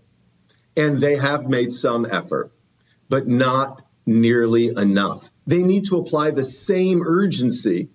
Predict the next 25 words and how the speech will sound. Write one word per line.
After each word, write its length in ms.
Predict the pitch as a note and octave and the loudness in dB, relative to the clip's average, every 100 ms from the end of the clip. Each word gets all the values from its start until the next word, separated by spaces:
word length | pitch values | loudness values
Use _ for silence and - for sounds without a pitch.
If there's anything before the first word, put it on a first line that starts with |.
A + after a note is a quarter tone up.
| _ _ - | _ _ -4
that 180 | D3 D3 | 0 2
they 100 | D3+ | 0
apply 380 | C#3+ D#3 D#3+ | 0 0 0
to 120 | D#3 E3+ | 0 -2
copyright 720 | - G3 B3 A3+ B2 F2+ - | -2 -2 -2 0 0 -2 -6
protection. 520 | - D2 C#2 - - _ _ _ _ _ _ | -8 -6 -8 -8 -12 _ _ _ _ _ _
And 200 | D3 D#3 E3+ | 0 2 2
look, 240 | A3+ - - - - | 2 -2 -12 -16 -2
this 240 | G3 G#3+ | -2 -2
company 480 | - A3+ A3+ F3+ D3+ | -4 -4 0 0 2
is 240 | D3+ - | 0 -2
worth 320 | C3 D3 D3+ - | 0 0 0 -2
almost 460 | D3 D3+ C#3 - | 0 2 0 -2
seven 280 | E3+ E3+ F#3 | -2 0 0
hundred 540 | D3+ D#3 D#3 D3+ - - | 0 0 0 -2 -4 0
billion 460 | C#3 C#3+ C#3 B2+ | 2 2 2 2
dollars. 600 | A#2+ A#2 A#2 F2+ D2+ - _ _ - | 2 0 0 -2 -4 -8 _ _ 0
It 100 | D#3 | 2
is 140 | D#3 | 2
one 160 | D3 D3+ | 2 2
of 160 | C#3 A2+ | 0 0
the 220 | E3+ F#3+ | 2 2
most 400 | E3 D3+ - - _ _ _ G3 | 2 2 -2 -12 _ _ _ 0
innovative 720 | G3+ A3+ G#3 G3 F3+ F3+ - _ _ | 2 2 2 0 0 -2 -6 _ _
companies 680 | - F3+ F3 C#3+ C3 A#2 | -4 -2 0 0 0 -4